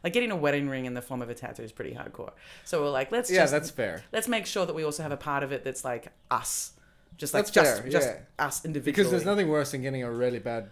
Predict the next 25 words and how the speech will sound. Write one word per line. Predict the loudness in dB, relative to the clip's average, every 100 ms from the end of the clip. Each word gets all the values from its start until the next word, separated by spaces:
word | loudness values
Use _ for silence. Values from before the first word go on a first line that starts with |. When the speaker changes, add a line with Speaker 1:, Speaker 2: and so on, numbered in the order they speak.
| -16 -10
Speaker 2:
tattoo. | -8 -4 -4 -4 -8 -2
Speaker 1:
Yes. | 2 2 0 -4
Speaker 2:
Would | -4
you | 0
like | 0
to | -2
see? | -6 -4 -4 -8 -10 0
Speaker 1:
Oh, | 4 4
you've | 2 2
got | 2
a |
really | 4 4
bad | 4 4
tattoo? | 0 2 2
Speaker 2:
I've | 4
got, | 4
I've | 4
got | 2 2
three | 0 0
tattoos. | -2 -2 -4 -2
So |
I | 4
got | 6 6
this | 2 -2
one. | -2